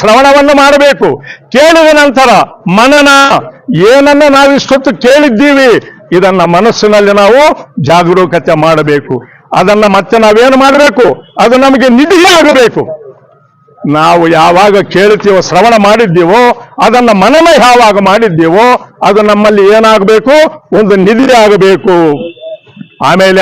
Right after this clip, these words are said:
ಅದನ್ನ ಏನ್ ಮಾಡ್ತೀವಿ? ಧ್ಯಾಸ. ಶ್ರವಣ, ಮನನ, ನಿಧಿ, ಧ್ಯಾಸ ಅಂತ.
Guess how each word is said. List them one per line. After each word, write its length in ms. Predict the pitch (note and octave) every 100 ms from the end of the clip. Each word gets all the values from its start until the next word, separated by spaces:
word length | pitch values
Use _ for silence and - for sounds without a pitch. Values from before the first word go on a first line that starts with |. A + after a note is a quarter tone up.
| F#3
ಅದನ್ನ 260 | F#3 F#3+ G#3 B3 F#3+ F#3
ಏನ್ 100 | G#3+
ಮಾಡ್ತೀವಿ? 400 | A3+ A3+ A3+ C4 C#4+ - - - F3+ C#3
ಧ್ಯಾಸ. 400 | E3 E3+ E3+ - D3 D3 C#3 B2 - - - - -
ಶ್ರವಣ, 420 | G3 G#3+ C4+ A#3 G#3 G3 G3+
ಮನನ, 300 | B3 D4 C4 A#3+ A3 A#3
ನಿಧಿ, 260 | D#4 D4 D4 G#3 D#3+
ಧ್ಯಾಸ 300 | C4 C4+ - G#3+ G3
ಅಂತ. 160 | C#3